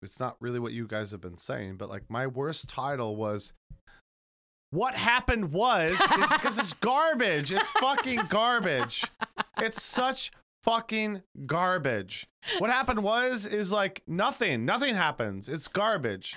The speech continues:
Speaker 1: Anyway.
Speaker 2: <laughs> Uh, our next category is a very special one to my heart, and so I'm going to take it first, and that is standout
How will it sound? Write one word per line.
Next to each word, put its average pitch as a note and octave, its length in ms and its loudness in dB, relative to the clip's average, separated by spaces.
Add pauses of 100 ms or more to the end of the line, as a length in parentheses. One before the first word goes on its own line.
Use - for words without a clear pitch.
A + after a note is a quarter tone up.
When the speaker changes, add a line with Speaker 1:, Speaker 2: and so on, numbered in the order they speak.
Speaker 1:
Anyway. A2+ 360 -2 (360)
Speaker 2:
<laughs> - 40 -6 (1700)
Uh, E3+ 300 2
our F#3+ 140 2
next A#3 320 -2
category D3+ 1120 -2 (180)
is D3+ 1120 -4
a E3 80 -6
very F3+ 340 -2
special E3 440 -4
one D#3 220 -4
to D#3+ 120 -8
my D3+ 300 -2
heart, C#3 640 -6 (180)
and C#3+ 260 -6
so C#3 200 -6
I'm C#3 180 -4
going D3 280 -8
to C#3 60 -8
take C#3 300 -4
it - 140 -10
first, C3+ 640 -6
and D3 120 -4
that D3 160 -2
is C#3 460 -4 (460)
standout A#3+ 1040 0